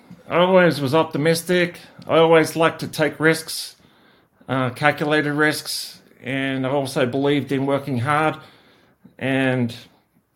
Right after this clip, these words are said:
you know, surrounding yourself with good people. And I think opportunities can come your way, and – make the most of them when they do come your way, and, uh, you know, focus on the big picture and don't get caught up in the little stuff sometimes.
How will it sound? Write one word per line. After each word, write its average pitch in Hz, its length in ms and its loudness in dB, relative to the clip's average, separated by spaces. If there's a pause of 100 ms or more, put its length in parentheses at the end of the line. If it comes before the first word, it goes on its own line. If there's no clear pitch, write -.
(360)
you 139 60 -6
know, 135 120 0
surrounding 160 500 2
yourself 156 380 0
with 123 140 -4
good - 180 -2
people. 139 480 -2 (120)
And 131 140 -2
I 131 60 -2
think 147 400 -4 (640)
opportunities 165 760 2
can 131 200 -6
come 165 220 0
your 147 100 0
way, 156 380 0 (280)
and – 127 540 -4 (480)
make 147 220 0
the 131 60 -2
most 147 260 0
of 127 60 -10
them 139 180 0
when 139 140 0
they 131 160 0
do 139 280 -2
come 143 240 -6
your 131 140 0
way, 127 420 0
and, 120 300 -2
uh, 117 240 -4 (880)
you 143 100 -4
know, 127 120 -2
focus 156 440 -2
on 147 420 0
the 127 80 0
big 139 240 0
picture 151 440 0
and 123 120 0
don't 135 200 0
get 131 180 -2
caught 143 220 0
up 139 180 0
in 135 80 0
the 123 80 0
little 135 200 -2
stuff 117 340 -4
sometimes. 113 720 -4